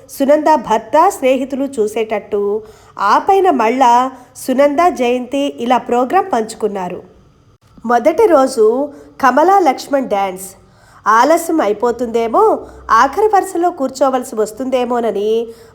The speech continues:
భయపడ్డ జయంతి, సునంద ఎంతో ముందుగా బయలుదేరి క్యూలో నిలబడి బస్సులు మారి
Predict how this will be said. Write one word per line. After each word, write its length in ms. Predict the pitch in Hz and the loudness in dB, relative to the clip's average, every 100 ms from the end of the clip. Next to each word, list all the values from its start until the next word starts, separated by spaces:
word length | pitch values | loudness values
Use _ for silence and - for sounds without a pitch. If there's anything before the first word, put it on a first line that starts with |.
| 202 | -2
భయపడ్డ 480 | 247 254 277 214 233 | 2 2 0 -2 -4
జయంతి, 640 | 226 202 254 269 320 339 | -4 -4 -4 -4 -4 -4
సునంద 680 | - 220 226 202 202 208 240 - - - | -4 -4 -2 -2 0 0 -2 -6 -14 -4
ఎంతో 420 | 220 262 453 466 | -4 0 2 4
ముందుగా 400 | 320 277 254 226 | 2 -2 -2 -2
బయలుదేరి 720 | 220 214 220 226 269 415 453 - - - - | 0 0 0 2 2 4 2 -2 -10 -20 -8
క్యూలో 360 | 254 285 330 359 | 0 2 4 4
నిలబడి 680 | 247 226 233 220 240 247 - - - | 2 0 0 0 -2 -6 -12 -20 -2
బస్సులు 440 | 233 240 - 381 | 0 0 0 0
మారి 640 | 302 220 214 214 233 233 | 2 2 2 0 -2 -6